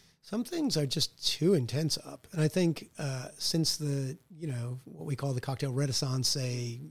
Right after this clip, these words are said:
in the, you know, turn of the, turn of the, of the century, um,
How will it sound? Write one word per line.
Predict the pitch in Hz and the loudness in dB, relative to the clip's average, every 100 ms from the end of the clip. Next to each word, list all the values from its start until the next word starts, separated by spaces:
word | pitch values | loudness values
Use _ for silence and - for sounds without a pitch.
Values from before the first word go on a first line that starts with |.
| - | -18
in | 147 120 | -20 -14
the, | 120 120 135 | -8 -6 -4
you | 139 | -4
know, | 120 | -6
turn | - 127 123 | -6 -6 -4
of | 123 117 | -4 -6
the, | 120 117 117 _ _ _ _ - - - | -8 -8 -12 _ _ _ _ -20 -20 -2
turn | 185 | 4
of | 156 | 6
the, | 139 131 135 - - | 6 2 0 -4 -6
of | 127 | -4
the | 131 120 | -2 -4
century, | - - 143 127 143 135 151 - | -4 -2 0 0 -2 -4 -6 -6
um, | 127 123 120 120 | -4 -2 -2 -4